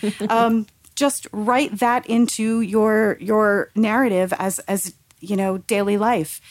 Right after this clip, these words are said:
Speaker 2: Um, you know, uh, people are married, they have domestic lives, and not everything is, is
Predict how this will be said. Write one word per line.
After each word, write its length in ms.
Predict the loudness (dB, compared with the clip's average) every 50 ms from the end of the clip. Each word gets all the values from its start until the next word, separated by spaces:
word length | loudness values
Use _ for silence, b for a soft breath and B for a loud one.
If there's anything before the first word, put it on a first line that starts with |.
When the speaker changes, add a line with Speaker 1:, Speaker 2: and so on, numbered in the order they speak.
| B B B B B
Speaker 2:
Um, 480 | -4 -2 0 2 2 2 2 2 0 -2 -6 _ _ _ _ _ _ _ _ _ _ -20 -20 -12 -6
you 140 | -2 0
know, 320 | 2 2 2 2 2 0 0
uh, 400 | -2 -2 -2 0 0 -2 -4 -6 -10 -16 -20 -20 -20 _ _
people 240 | -10 -8 -4 -2 0
are 80 | 2 4
married, 400 | 4 4 2 2 0 0 -2 -2
they 80 | -2
have 160 | -2 -2 -4 -4
domestic 520 | -2 0 0 0 0 -2 -6 -8 -6 -4
lives, 480 | -2 -2 0 0 -2 -2 -4 -6 -8 -6 -4
and 120 | -2 2
not 180 | 2 2 2 0 0
everything 680 | -2 -2 -4 -6 -8 -6 -6 -4 -2 -2 -2 -2 -4 B B B B B
is, 340 | B -2 -2 -2 -2 -4 -10 -12 -10 -6
is 300 | -4 -4 -4 -4 -6